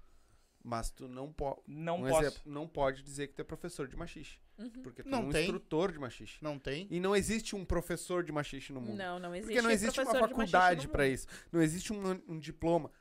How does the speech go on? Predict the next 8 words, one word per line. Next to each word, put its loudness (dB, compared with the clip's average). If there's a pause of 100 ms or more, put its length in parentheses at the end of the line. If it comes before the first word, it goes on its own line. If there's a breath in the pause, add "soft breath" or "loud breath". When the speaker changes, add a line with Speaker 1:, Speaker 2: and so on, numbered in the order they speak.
Speaker 1:
"Ah, 8
precisa?" 4
Speaker 2:
Porque 2
Speaker 1:
Não, 10
Speaker 2:
não 0
Speaker 1:
não 0
precisa. -2
Speaker 2:
Isso. -4